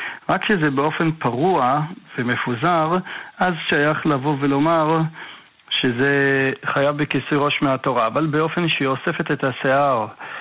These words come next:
וכמו עם קוקו וכדומה, מקרה כזה זה לא מהתורה, אלא רק מדרבנן. ואצל הבתולות, אז הן עושות באמת את אספת השיער הזה, וזה נחשב להן לכיסוי ראש מהתורה,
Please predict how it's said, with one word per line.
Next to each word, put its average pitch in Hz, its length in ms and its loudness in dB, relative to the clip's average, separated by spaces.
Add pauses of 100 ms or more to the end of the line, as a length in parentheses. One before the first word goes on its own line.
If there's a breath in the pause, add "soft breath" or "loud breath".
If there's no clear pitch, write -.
(220 loud breath)
וכמו 123 840 2
עם 127 120 2
קוקו 156 440 -2
וכדומה, 123 600 0 (460 loud breath)
מקרה 156 260 -2
כזה 160 420 0
זה 143 100 2
לא 160 160 2
מהתורה, 151 560 0
אלא 143 220 2
רק 151 220 0
מדרבנן. 120 760 -2 (560 loud breath)
ואצל 127 1300 0
הבתולות, 131 920 0 (460 loud breath)
אז 123 140 0
הן 139 280 2
עושות 165 400 0
באמת 170 540 2
את 151 200 -2
אספת 139 580 -2
השיער 139 420 2
הזה, 131 280 2 (540 loud breath)
וזה 127 200 0
נחשב 143 320 2
להן 165 240 2
לכיסוי 151 480 0
ראש 156 340 0
מהתורה, 127 800 0